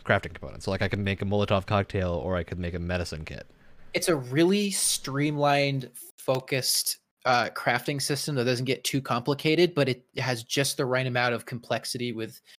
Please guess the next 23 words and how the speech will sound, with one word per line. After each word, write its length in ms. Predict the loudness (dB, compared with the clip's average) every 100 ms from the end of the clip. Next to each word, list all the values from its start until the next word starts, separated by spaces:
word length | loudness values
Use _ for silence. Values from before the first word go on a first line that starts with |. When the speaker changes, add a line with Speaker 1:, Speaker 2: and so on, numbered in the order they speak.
| _ _
Speaker 2:
different 280 | -2 -2 -2
items 380 | 0 0 -2 -2
using 260 | -2 -2 -4
the 80 | 0
same 360 | 0 0 -2
type 240 | -2 -2 -2
of 160 | -4
resources. 640 | -4 0 -2 0 -4 -4 -2
And 80 | 0
I 60 | 0
thought 240 | 2 2
it 100 | 2
was, 160 | 0 0
like, 140 | -2 0
really 300 | 0 2 4
well 260 | 4 4
done 320 | 2 0 -2
for 160 | -4 -6
being, 300 | -2 -2 -2
like, 160 | -6 -6
a 40 |
very 240 | -6 -4 -2
streamlined 720 | -2 -2 -4 -4 -8 -10